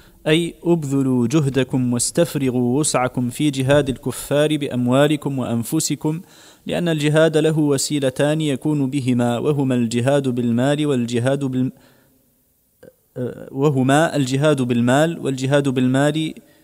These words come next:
وكل نوع يندرج فيه أنواع متعددة، فالجهاد بالمال أنواع، منها إنفاقه على نفسه في السير في الجهاد، ومنها صرفه في الآلات التي يستعان بها على الجهاد،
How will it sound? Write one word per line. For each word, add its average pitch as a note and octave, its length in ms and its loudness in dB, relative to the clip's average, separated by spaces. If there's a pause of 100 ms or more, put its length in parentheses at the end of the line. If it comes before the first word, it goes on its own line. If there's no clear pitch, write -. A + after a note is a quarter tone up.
(520)
وكل C#3 440 0
نوع C#3+ 280 2
يندرج B2+ 640 2
فيه D3+ 480 -2
أنواع C3+ 340 0
متعددة، C3 880 0 (460)
فالجهاد D3 640 0
بالمال C3+ 460 0
أنواع، B2+ 680 2
منها D3 680 -2
إنفاقه C3 680 0
على B2 260 0
نفسه B2 500 -4
في A#2 100 -10
السير C3+ 480 -2
في C#3 100 -4
الجهاد، B2+ 600 0 (440)
ومنها D#3 920 0
صرفه D3+ 720 -2
في D3 140 -6
الآلات B2+ 680 2
التي B2+ 340 -6
يستعان C3 800 0
بها D3 380 0
على C3+ 220 -2
الجهاد، A#2+ 540 0